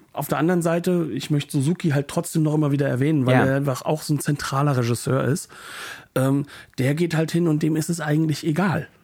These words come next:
Speaker 1: <laughs>
Speaker 2: Ich meine, da wird ja immer wieder so auch so was gewisses Nihilistisches,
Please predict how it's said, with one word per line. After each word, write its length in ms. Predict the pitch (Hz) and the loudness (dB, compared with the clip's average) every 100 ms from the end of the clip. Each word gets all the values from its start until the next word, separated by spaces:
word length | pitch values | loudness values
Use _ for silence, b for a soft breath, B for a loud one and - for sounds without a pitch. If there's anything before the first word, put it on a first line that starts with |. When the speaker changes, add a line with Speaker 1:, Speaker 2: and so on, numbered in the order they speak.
| B B B - | B B B -2
Speaker 1:
<laughs> 100 | 170 - B B B B B - 73 | -2 -4 B B B B B -16 -12
Speaker 2:
Ich 140 | 117 | -4
meine, 160 | 135 123 | 0 0
da 40 | |
wird 120 | 120 135 | 0 0
ja 60 | |
immer 200 | 104 127 | 0 0
wieder 180 | 123 131 | 0 -2
so 100 | 113 | -2
auch 80 | 80 | -4
so 200 | - 127 110 | -4 -4 -4
was 180 | 110 | -6
gewisses 460 | - 110 - 123 - | -8 -10 -8 -10 -6
Nihilistisches, 960 | 110 107 104 - - 143 - 90 - | -4 -4 -4 -6 -8 -8 -8 -10 -12